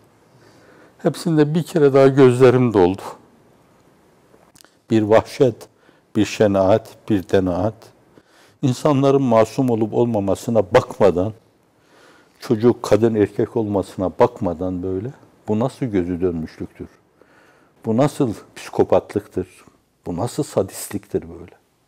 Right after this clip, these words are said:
Hayvanlar bile böyle yapmazlar. Başka bir müsahabe münasebetiyle arz etmiştim. Bir panter bir tane maymunu yakalıyor. Hamileymiş zavallı hayvan.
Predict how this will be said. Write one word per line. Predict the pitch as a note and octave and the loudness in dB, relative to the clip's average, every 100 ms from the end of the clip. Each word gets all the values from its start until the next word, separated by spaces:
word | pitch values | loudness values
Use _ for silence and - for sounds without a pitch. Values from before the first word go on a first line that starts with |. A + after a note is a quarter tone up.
| _ _ _ _ _ _ _ _ | _ _ _ _ _ _ _ _
Hayvanlar | - G2+ G#2 A#2+ B2 D3 C#3 | -2 0 2 2 2 0 2
bile | A#2 G#2+ | 4 4
böyle | G#2+ G#2+ | 4 4
yapmazlar. | G2+ G2 A2+ G#2 F2+ D#2+ - _ _ _ _ - | 2 0 -4 -6 -6 -10 -12 _ _ _ _ -6
Başka | G2 - A#2+ G2+ | -6 -2 -2 0
bir | G2 G2+ - _ _ _ _ _ _ | -4 -4 -20 _ _ _ _ _ _
müsahabe | G#2 - G2+ G2 F#2+ G#2 | -8 0 4 4 4 2
münasebetiyle | G2+ F#2+ F#2 - F#2 F#2+ - A2 G2+ | 0 0 -2 -2 0 0 0 0 0
arz | G2 G#2 G2 | 0 2 2
etmiştim. | F#2+ A2 G2+ - C3+ B2 | -2 -4 -8 -8 -8 0
Bir | B2+ | 0
panter | A#2+ - A2 F#2+ - C3 - _ _ _ _ - | 0 0 0 0 0 0 -2 _ _ _ _ -4
bir | A#2+ | -2
tane | - G#2+ G2+ | 2 2 2
maymunu | G2+ G2 G2 G2 G#2 | 2 2 2 0 2
yakalıyor. | F#2 - F2+ F2 F2 E2 | 0 2 -2 0 -4 -4
Hamileymiş | G2 G2 G2 G#2 G2 D#2+ - | -4 -4 2 2 2 -4 -8
zavallı | E2+ E2+ D#2+ | -6 -6 -6
hayvan. | D#2+ D#2 E2+ | -12 -14 -16